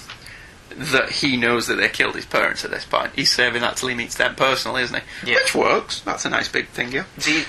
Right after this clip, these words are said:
Speaker 2: Ambrose guy, isn't he the one who died in the main series
Speaker 1: Yeah.
Speaker 2: who Thingy replaced?
Speaker 1: Yeah, Elijah Snow replaced Ambrose Chase, didn't he?
Speaker 2: Yeah.
Speaker 1: In Planetary.
Speaker 2: But here it's the, before that, because Elijah was, spoilers,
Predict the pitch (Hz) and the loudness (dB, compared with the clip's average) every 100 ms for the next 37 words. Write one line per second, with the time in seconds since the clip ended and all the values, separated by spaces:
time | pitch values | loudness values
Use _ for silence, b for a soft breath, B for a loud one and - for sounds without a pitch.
0 | - 131 143 147 156 147 - - 110 107 | 0 4 4 4 4 4 2 4 4 4
1 | 117 156 143 - - 151 147 143 - - | 2 -2 -4 -6 -2 -2 -2 -4 -8 -4
2 | 139 127 135 135 123 123 127 127 123 127 | -2 0 0 -2 0 2 4 2 0 -4
3 | 123 120 117 123 135 139 107 95 143 139 | -4 -4 -4 -2 0 0 0 0 4 4
4 | 104 101 101 - - - - - 117 117 | 4 0 -6 -14 -20 -20 -18 -6 -4 -2
5 | 107 101 101 92 - - 147 135 139 143 | -2 -2 0 0 -2 0 2 4 6 6
6 | 143 139 - 143 127 123 - 139 139 131 | 4 2 2 4 2 0 2 2 4 2
7 | 120 117 110 - 107 113 - 139 156 127 | 2 0 0 2 2 2 -2 -2 -2 0
8 | 110 101 - - 131 143 139 131 156 - | 0 0 -6 -12 -2 0 2 0 -2 0
9 | - - 135 127 117 107 - - - 104 | 0 0 0 2 2 2 -2 -4 -10 -6
10 | 110 - 135 120 104 - - 123 113 110 | -4 2 2 4 4 2 -4 -4 -2 2
11 | 107 110 110 107 104 - - - 113 110 | 4 4 0 -4 -4 -4 -6 2 4 4
12 | 104 104 | 0 -4